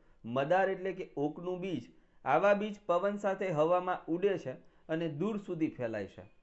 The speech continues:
આમ બીજને ફેલાવવામાં પવન મદદ કરે છે. પ્રશ્ન બીજો છે, પાણી દ્વારા બીજ વિકિરણ.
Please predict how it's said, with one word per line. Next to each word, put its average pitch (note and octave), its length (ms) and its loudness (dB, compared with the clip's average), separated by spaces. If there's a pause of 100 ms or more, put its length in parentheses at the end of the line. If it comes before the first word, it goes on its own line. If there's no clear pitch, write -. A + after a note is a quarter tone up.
આમ E3 180 0
બીજને D#3+ 400 -2
ફેલાવવામાં F3 680 0
પવન D#3 340 0 (380)
મદદ G#2+ 500 -2
કરે F2+ 260 -6
છે. E2 140 -16 (800)
પ્રશ્ન - 320 2
બીજો G3+ 340 2
છે, G#3+ 120 2
પાણી F#3+ 340 0
દ્વારા G3 280 2
બીજ F#3 280 -4
વિકિરણ. C#3 500 -4